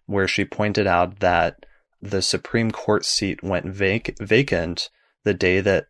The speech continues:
Mars stationed retrograde earlier this year, several months ago.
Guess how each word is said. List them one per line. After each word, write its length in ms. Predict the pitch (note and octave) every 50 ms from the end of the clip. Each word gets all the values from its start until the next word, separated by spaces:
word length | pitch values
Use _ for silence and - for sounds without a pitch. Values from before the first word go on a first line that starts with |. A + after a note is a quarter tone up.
| _ _
Mars 580 | - G#2 G2 F#2 F#2+ F#2 F2+ F2+ F2+ F2 - - -
stationed 540 | - - - - A#2+ B2+ A#2 - G2+ F#2 E2+
retrograde 680 | F2+ E2+ E2 - - F#2+ - - F#2 F2 E2 E2+ E2+ - -
earlier 400 | - F#2+ F2+ F2 F2 F2 F2 E2+
this 260 | - - - - -
year, 380 | G2+ G#2+ A2 F#2 - - - - -
several 320 | - - F#2+ F2+ F#2+ F2+
months 260 | F2+ F#2+ G#2+ G#2+ - -
ago. 480 | F#2 - E2+ E2+ E2+ E2+ F2 F2 F#2